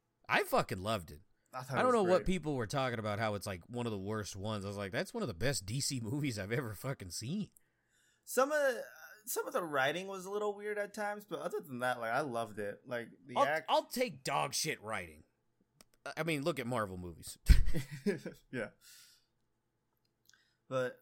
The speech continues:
Speaker 2: I don't know. It, it wasn't bad. I liked the visuals. I, I liked all of the characters that were in it, too.
Speaker 1: Fucking
Speaker 2: Like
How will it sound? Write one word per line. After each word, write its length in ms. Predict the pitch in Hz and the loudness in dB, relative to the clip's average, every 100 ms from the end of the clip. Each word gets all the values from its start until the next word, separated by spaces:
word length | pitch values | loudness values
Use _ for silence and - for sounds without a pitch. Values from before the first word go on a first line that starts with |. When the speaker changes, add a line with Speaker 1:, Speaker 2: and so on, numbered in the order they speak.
| 214 | -6
Speaker 2:
I 100 | 156 | -4
don't 100 | 107 | -2
know. 160 | 104 107 147 | -4 -8 -2
It, 240 | 220 220 226 | -2 0 0
it 40 | |
wasn't 280 | 269 240 147 | 0 -2 2
bad. 320 | 127 185 170 | 6 8 8
I 80 | 156 | 6
liked 260 | 170 170 | 4 0
the 80 | 170 | -4
visuals. 540 | 147 139 127 139 139 143 | -4 -4 -2 -4 -4 -2
I, 120 | 143 - | -2 -2
I 80 | 131 | 0
liked 360 | 143 170 185 - - _ - - | 2 2 2 -8 -16 _ -20 -4
all 180 | 131 156 | -2 0
of 60 | |
the 80 | 139 | -2
characters 440 | 131 139 170 139 113 | -2 0 0 -4 -2
that 120 | 107 | -2
were 160 | 104 107 | -2 -4
in 80 | 110 | -8
it, 120 | - | -6
too. 320 | 127 127 127 - _ _ _ - | -6 -6 -8 -14 _ _ _ -12
Speaker 1:
Fucking 280 | 156 135 | -12 -8
Speaker 2:
Like 100 | 123 | -8